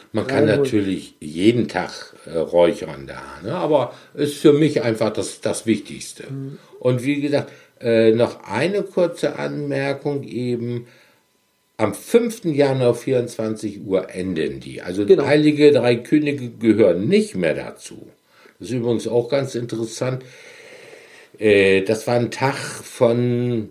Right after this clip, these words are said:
Speaker 1: keltischen Göttinnen ursprünglich.
Speaker 2: Der sechste, oder?
Speaker 1: Ja, der
Speaker 2: Ah, okay.
Speaker 1: sechste.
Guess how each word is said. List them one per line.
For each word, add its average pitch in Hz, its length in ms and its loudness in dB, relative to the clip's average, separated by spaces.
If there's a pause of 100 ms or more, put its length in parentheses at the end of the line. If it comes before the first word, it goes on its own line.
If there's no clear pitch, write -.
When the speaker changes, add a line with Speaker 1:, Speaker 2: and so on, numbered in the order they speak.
(160)
Speaker 1:
keltischen 165 1040 0
Göttinnen 90 800 0
ursprünglich. - 1160 -10
Speaker 2:
Der 139 120 0
sechste, - 380 -4
oder? 165 360 -6
Speaker 1:
Ja, 104 240 2
der 147 100 4
Speaker 2:
Ah, - 20 2
okay. 92 40 -2
Speaker 1:
sechste. 127 440 -2